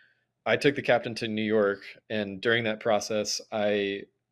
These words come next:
went home to Atlanta to see my family, 'cause at that point I had been gone for, like, eight months from family or something. And so I took that moment to sort of go,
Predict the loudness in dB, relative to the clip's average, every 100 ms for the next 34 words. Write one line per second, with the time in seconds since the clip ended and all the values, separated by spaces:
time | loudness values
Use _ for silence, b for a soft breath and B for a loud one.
0 | _ _ -8 -6 -4 -4 -4 -4 -4 -2
1 | -4 -4 -6 -6 -8 -6 -6 -4 -6 -4
2 | -8 -4 -4 0 2 2 2 -4 -2 -2
3 | -2 -2 -4 -2 -2 -2 -4 -8 -6 -4
4 | -4 -8 -10 -4 -4 -4 -8 -6 -8 -8
5 | -8 -6 -4 -6 -6 -8 -8 -10 -8 -8
6 | -10 B B B B B B B B B
7 | _ 0 2 4 8 10 10 10 10 12
8 | 10 10 6 4 0 0 0 4 4 8
9 | 8 6 4